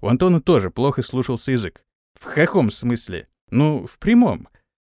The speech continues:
Ты с кем спишь, с мужчинами или с женщинами?» «Я сплю один. Э, не совсем один, с сельтаком». «О, бог мой, и он тоже такой?»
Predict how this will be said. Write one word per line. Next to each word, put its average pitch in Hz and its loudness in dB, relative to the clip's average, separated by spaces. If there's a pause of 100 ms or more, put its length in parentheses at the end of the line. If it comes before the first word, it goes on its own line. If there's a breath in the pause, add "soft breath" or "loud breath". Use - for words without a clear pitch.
(140)
Ты 220 0
с - -10
кем 233 2
спишь, - -2
с - -10
мужчинами 220 2
или 165 -2
с 147 -8
женщинами?» 139 -4 (680)
«Я 117 0
сплю - -4
один. 123 -2 (400)
Э, 117 -2
не 113 -4
совсем 104 -4
один, 104 -8
с - -20
сельтаком». - -2 (680)
«О, 160 2
бог 120 -2
мой, 92 -8 (220 soft breath)
и 123 -4
он 185 2 (100)
тоже 202 2
такой?» 226 -4